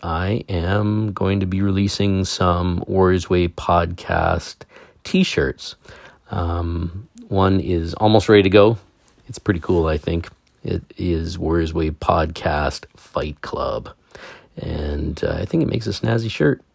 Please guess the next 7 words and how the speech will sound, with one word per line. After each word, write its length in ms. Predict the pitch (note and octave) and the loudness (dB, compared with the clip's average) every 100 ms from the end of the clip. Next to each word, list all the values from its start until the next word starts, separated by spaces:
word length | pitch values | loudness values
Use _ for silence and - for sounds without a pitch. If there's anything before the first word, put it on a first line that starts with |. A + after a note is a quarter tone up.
| _ - | _ -20
So 340 | - A2 F#2+ - _ _ _ - - - _ - | -2 0 0 -4 _ _ _ -20 -20 -20 _ -6
I 220 | F2+ F#2 | -2 -2
will 320 | F#2+ G2+ G2 | 2 4 4
probably 480 | - A#2 A#2+ G#2+ G#2+ | 2 0 0 2 0
be 180 | F#2 E2+ | 0 -4
posting 600 | - C#3 C3+ - D2+ C#2 | 0 0 0 -2 -4 -2
that 600 | C#2 C#2 A#2 - - | -4 -2 0 -2 -4